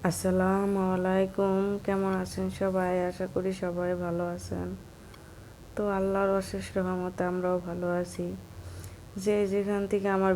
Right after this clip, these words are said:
ভিডিওটা দেখছেন, আশা করি সবাই ভালো আছেন, সুস্থ আছেন। তো চলে আসলাম নতুন আর একটা দিনে নতুন আর একটা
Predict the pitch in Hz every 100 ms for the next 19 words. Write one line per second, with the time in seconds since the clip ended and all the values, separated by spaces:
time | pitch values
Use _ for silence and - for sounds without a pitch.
0 | 185 180 185 180 175 180 175 175 170 180
1 | 175 175 180 180 175 180 175 170 - -
2 | 175 175 170 175 170 170 170 170 175 170
3 | - 175 - 175 165 165 165 170 - -
4 | - - - - - - 202 190 196 190
5 | 185 190 190 180 190 185 180 190 185 175
6 | 175 - 175 170 170 170 170 175 170 175
7 | 170 165 165 -